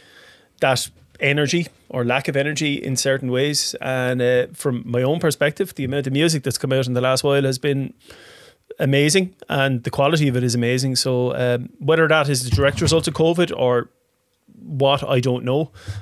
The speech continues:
But here we are, and here we are with a, a Thumper album. You know, Delusions of Grandeur. It's, uh, it's, it's out next week. It's out when you're listening. It's, it's out now. Uh, and I very much look forward to listening to the record and also to hearing you perform it live at some stage in the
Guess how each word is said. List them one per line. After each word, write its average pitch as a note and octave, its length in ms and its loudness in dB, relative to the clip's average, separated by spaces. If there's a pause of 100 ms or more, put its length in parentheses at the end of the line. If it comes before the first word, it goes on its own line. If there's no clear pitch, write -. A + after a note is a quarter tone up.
(160)
But B2 320 -2
here D3 220 2
we C3+ 140 2
are, C3+ 260 2 (200)
and B2+ 600 -4
here C#3+ 160 0
we D3 120 4
are C#3+ 300 4
with - 400 -4 (160)
a, C#3 180 -2
a - 40 -4
Thumper G3 280 2
album. A#2+ 280 -2 (600)
You B2+ 60 -4
know, A#2 80 -2
Delusions C#3 420 0
of B2+ 60 0
Grandeur. D3+ 440 0
It's, C3+ 320 -2
uh, A#2+ 340 -2 (220)
it's, C3+ 200 -4
it's D#3 160 -4
out C#3 160 2
next C3+ 200 0
week. D3+ 200 0
It's B2 120 -2
out C#3 180 2
when C3 120 0
you're A#2+ 100 0
listening. D3+ 480 0
It's, - 240 -4
it's B2 120 -4
out B2 200 0
now. C#3+ 280 2 (580)
Uh, A#2 380 -2
and B2+ 280 -2
I C3+ 240 0
very D3+ 240 2
much C#3+ 200 -2
look C#3 120 -4
forward C3+ 360 2
to B2+ 360 -2
listening C#3+ 320 0
to B2 80 -8
the A#2 40 -4
record B2+ 300 -2
and B2 120 -4
also C#3 280 0
to B2+ 320 -2
hearing C#3 320 0
you B2+ 140 0
perform B2+ 340 -4
it - 80 -8
live C3+ 240 0
at A#2+ 80 -4
some B2 160 -4
stage A#2+ 340 -4
in A#2+ 100 -8
the A2+ 200 -4